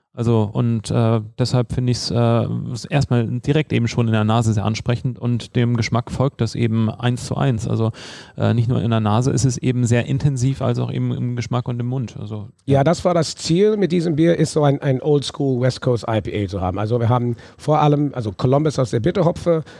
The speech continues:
Speaker 2: aber dann ist es ganz viel Centennial mit ein bisschen Simcoe da drinne. Ähm, also wenn ich denke für mich an die, die, die,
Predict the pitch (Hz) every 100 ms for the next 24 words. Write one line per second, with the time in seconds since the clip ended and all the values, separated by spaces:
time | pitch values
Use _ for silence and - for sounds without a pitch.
0 | - _ 113 120 113 117 - 131 135 -
1 | 110 - 131 131 143 123 120 - 165 160
2 | 156 147 127 127 123 135 - 123 - 151
3 | 139 131 131 120 - 143 165 - - -
4 | _ - 123 123 123 127 107 107 113 120
5 | 160 - 147 139 - 123 143 - 127 120
6 | 117 107 110 - - 120 _ 110 104